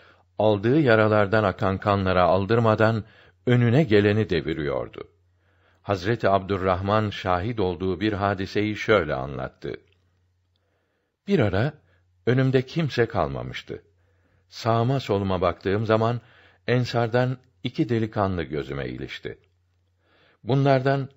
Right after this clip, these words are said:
en kuvvetli ve vurucu olanıyla bulunmak istedim. Bu iki gençten biri beni gözüyle süzdü. Sonra bana dönerek, "Ey amca,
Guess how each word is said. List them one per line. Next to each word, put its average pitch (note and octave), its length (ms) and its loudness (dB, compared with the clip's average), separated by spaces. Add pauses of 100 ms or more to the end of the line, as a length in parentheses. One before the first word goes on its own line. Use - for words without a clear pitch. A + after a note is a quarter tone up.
(180)
en E3 220 0
kuvvetli G2+ 760 -2
ve G2+ 160 2
vurucu A2+ 440 0
olanıyla G2+ 560 0
bulunmak F2+ 460 -4
istedim. B1 520 -12 (840)
Bu A#2 360 0
iki B2 300 -4
gençten G2+ 640 -4
biri E2 380 -4 (340)
beni A#2+ 340 -2
gözüyle G2+ 580 -2
süzdü. C#2+ 520 -8 (460)
Sonra A2+ 520 0
bana G#2+ 260 0
dönerek, A2 500 -2 (640)
"Ey A#2 260 2
amca, D2+ 600 -2